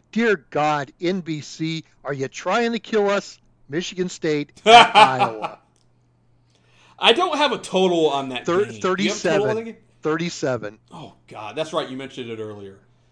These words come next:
Speaker 2: Good grief. Yeah, this is one of the, I'm pretty sure this game was pre-selected earlier, you know, in the offseason. N-, not exactly breaking right for, uh, the old Peacock there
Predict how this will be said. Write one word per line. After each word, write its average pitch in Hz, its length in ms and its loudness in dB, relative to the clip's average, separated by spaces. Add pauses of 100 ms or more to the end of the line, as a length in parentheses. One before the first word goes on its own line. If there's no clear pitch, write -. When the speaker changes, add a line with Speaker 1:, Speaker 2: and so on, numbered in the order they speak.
(640)
Speaker 2:
Good 117 500 -6
grief. 107 840 -16
Yeah, 131 240 -6
this 160 200 -12
is 196 100 -14
one 165 140 -6
of 143 80 -6
the, 143 140 -8 (200)
I'm 175 140 -2
pretty 240 220 -4
sure 247 180 -6
this 185 300 -4
game 165 300 -6
was 127 440 -10 (160)
pre-selected 127 1080 -6
earlier, 120 760 -6
you 110 100 -14
know, 107 60 -16
in 117 120 -14
the 110 120 -12
offseason. 104 720 -14 (360)
N-, 160 360 -10
not 190 240 2
exactly 175 360 -2
breaking 143 440 -2
right 123 340 -6
for, 120 220 -6
uh, 113 60 -8
the 120 100 -6
old 117 160 -8
Peacock 113 560 -8
there 104 400 -10